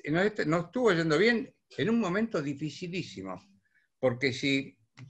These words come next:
eh, yo no voy a hacer leña del árbol caído, ¿no? Pero para el inventario de lo que nos sucede,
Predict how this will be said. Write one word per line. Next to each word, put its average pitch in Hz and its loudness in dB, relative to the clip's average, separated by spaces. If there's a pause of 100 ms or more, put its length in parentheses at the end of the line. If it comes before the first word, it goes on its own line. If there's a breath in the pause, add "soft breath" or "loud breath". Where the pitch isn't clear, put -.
(180)
eh, 127 -2
yo 165 2
no 247 2
voy 208 4
a 175 4
hacer 160 2
leña 165 2
del 131 2
árbol 131 4
caído, 110 2
¿no? 220 -4 (500 soft breath)
Pero 123 4
para 131 4
el 131 2
inventario 135 4
de 110 -2
lo 104 0
que 104 0
nos 117 -2
sucede, 117 -2